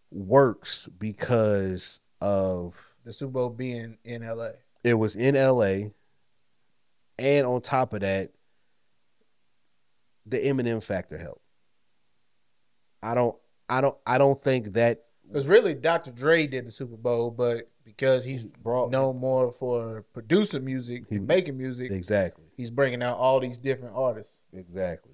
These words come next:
Speaker 1: exactly.
Speaker 2: So,
Speaker 1: So I, I, I
Speaker 2: it
Speaker 1: mean,
Speaker 2: works out.
Speaker 1: may-, maybe they can, maybe they can.
Speaker 2: I mean, Diddy
Speaker 1: May-,
Speaker 2: could
Speaker 1: may-,
Speaker 2: do it too.
Speaker 1: I mean, we gotta see what happens with Diddy soon. You know what I'm saying? We don't know. It's a lot of stuff going on.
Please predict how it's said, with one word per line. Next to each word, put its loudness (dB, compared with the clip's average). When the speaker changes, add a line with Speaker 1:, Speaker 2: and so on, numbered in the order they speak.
Speaker 1:
exactly. -4
Speaker 2:
So, -4
Speaker 1:
So 2
I, 4
I, 0
I -2
Speaker 2:
it -2
Speaker 1:
mean, 2
Speaker 2:
works -2
out. -10
Speaker 1:
may-, 6
maybe 0
they 2
can, -4
maybe -2
they -2
can. -8
Speaker 2:
I -14
mean, -8
Diddy 0
Speaker 1:
May-, 2
Speaker 2:
could -2
Speaker 1:
may-, -2
Speaker 2:
do 0
it -2
too. 0
Speaker 1:
I -10
mean, -4
we -4
gotta 2
see -8
what -2
happens -4
with -10
Diddy -8
soon. -10
You -12
know -10
what -10
I'm -12
saying? -10
We -8
don't -6
know. -6
It's -14
a -10
lot -6
of -10
stuff -12
going -20
on. -20